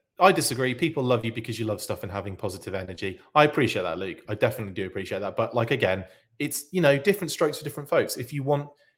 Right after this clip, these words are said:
if you want to do, if you wanna do something and you're angry about it and you don't like it, it's, it's up to you. Like, I'm not gonna say you shouldn't. I just find it weird when people attack, like, have a go at me, like,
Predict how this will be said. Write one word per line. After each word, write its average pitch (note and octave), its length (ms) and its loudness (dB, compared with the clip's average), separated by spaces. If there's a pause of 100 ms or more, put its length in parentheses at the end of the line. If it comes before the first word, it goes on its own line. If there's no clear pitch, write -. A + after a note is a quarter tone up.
(220)
if F3 280 4
you E3 160 2
want D3 260 2
to - 100 -2
do, C#3 240 0
if C#3+ 160 -6
you D3 100 -4
wanna D#3 180 0
do D3 160 -2
something C#3 420 -2
and A#2 100 0
you're A2 320 -2
angry B2+ 360 2
about A#2+ 280 2
it A2 200 -4
and G#2 100 -8
you G2+ 80 -6
don't A2 220 -2
like A#2 340 2
it, A2 240 -2
it's, - 380 -12 (200)
it's B2 180 -6
up D#3 140 -4
to - 120 -8
you. A#2+ 280 -4
Like, G2 180 -6
I'm B2+ 160 2
not C#3+ 160 -2
gonna A#2 180 2
say A2 300 2
you G#2 140 -6
shouldn't. A#2+ 500 -4 (380)
I C3+ 80 4
just D#3+ 160 -2
find F#3 160 4
it D3+ 100 -6
weird D#3 220 0
when D3 80 -4
people D#3+ 420 -4
attack, - 380 -6
like, C#3 180 6
have D3 220 4
a C3+ 160 -4
go D3+ 240 8
at C#3+ 120 -2
me, B2 680 0 (800)
like, A#2+ 280 4